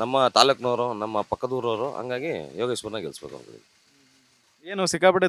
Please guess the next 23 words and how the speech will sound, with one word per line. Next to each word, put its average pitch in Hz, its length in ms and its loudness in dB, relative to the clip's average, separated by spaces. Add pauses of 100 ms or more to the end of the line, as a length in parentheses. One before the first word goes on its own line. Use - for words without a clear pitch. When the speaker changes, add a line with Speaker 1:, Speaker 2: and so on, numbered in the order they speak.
Speaker 2:
ದುಡ್ಡೆಲ್ಲ 185 340 2
ಹಂಚಿಕೆ 165 300 -2
ಮಾಡಿದ್ರಂತೆ? 156 500 0 (840)
Speaker 1:
ದುಡ್ಡು 117 260 -6
ಹಂಚಿಕೆ 165 240 -4 (320)
ಎರಡು 135 160 4
ಪಕ್ಷದವ್ರು 147 320 -2
ಹಂಚಿರ್ತಾರೆ, 117 440 -4
ಒಂದೇ 107 220 -4
ಪಕ್ಷದವ್ರು 104 280 -8
ಏನು 104 80 -10
ಹಂಚಿರಲ್ಲ, 92 540 -8
ಅವರು 104 120 -6 (100)
ಹಂಚಿರ್ತಾರೆ, 110 440 -12
ಇವರು 101 160 -6
ಹಂಚಿರ್ತಾರೆ. 80 460 -14 (800)
ಹಂಗಾಗಿ 165 360 -6 (520)
ಅದು 95 200 -4
ಸಾಮಾನ್ಯ, 90 360 -4 (240)
ಎಲೆಕ್ಷನ್ 92 360 -6
ಅಂದ್ಮೇಲೆ 85 300 -10
ಅದು 71 100 -12 (320)
ಸಾಮಾನ್ಯ. 67 280 -12